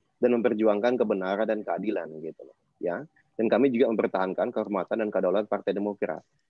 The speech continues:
Jadi kita akan lakukan apa saja. Eh, dan alhamdulillah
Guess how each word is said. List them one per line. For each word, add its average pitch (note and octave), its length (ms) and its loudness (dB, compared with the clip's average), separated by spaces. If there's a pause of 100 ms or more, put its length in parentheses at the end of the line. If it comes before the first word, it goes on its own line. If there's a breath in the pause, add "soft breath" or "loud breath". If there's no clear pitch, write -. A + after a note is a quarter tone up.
(200)
Jadi A2+ 240 4
kita C3+ 160 2
akan B2 160 0
lakukan A#2+ 400 -2
apa G#2 240 -4
saja. F#2+ 320 -4 (480)
Eh, A#2 240 4
dan C3+ 160 2
alhamdulillah C3+ 400 4